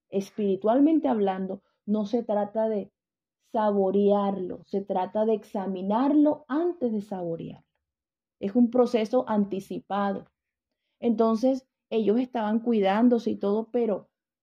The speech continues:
como que esa precaución con el tiempo, cuando se mueren las primeras generaciones de líderes, los demás empiezan a decaer. Porque como todo estaba bien, no tenían que cuidarse tanto,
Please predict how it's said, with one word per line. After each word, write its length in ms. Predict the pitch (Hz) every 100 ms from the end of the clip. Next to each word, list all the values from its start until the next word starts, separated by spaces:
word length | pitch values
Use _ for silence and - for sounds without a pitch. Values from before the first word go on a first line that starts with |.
| _ _ _
como 400 | - 220 220 202
que 300 | 220 202 196
esa 340 | - 202 226 226
precaución 1040 | 247 233 208 196 - 208 202 220 226 233 _ _ _ _ _ _ _ _ _ _
con 160 | 196 196
el 180 | 185 175
tiempo, 560 | 247 262 233 196 175
cuando 280 | 185 185 180
se 160 | - 196
mueren 320 | 185 202 254
las 100 | 294
primeras 440 | 233 208 208 247
generaciones 760 | 262 233 202 190 - 202 233 226
de 100 | 202
líderes, 540 | 208 196 170 175 - _ _ -
los 220 | 220 202
demás 400 | 190 170 165 175
empiezan 640 | 185 170 170 170 170 180
a 100 | 175
decaer. 600 | 165 170 - 170 - - _ _ _ _ _ _ _ _ -
Porque 300 | 233 226 226
como 300 | 220 202 190
todo 240 | 196 214
estaba 460 | 247 - 226 226 233
bien, 460 | 214 185 190 226 - _
no 200 | 202 208
tenían 320 | 202 208 214 208
que 140 | 233
cuidarse 540 | 226 196 180 185 208
tanto, 540 | 202 190 170 170 208